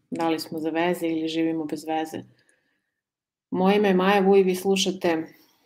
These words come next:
podcast u kom negujemo sliku o samima sebi. Podcast u kom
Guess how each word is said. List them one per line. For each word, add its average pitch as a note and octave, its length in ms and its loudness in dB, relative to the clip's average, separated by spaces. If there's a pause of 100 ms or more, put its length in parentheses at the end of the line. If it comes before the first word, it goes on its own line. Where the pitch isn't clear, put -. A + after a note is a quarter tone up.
(680)
podcast F#3+ 680 -2
u D#3 80 -6
kom F#3+ 180 0
negujemo F3 440 0
sliku E3+ 540 -6 (100)
o E3+ 80 -12
samima E3 420 -8
sebi. D#3 460 -6 (2250)
Podcast F3 460 -4
u F#3 100 -8
kom F3 380 -6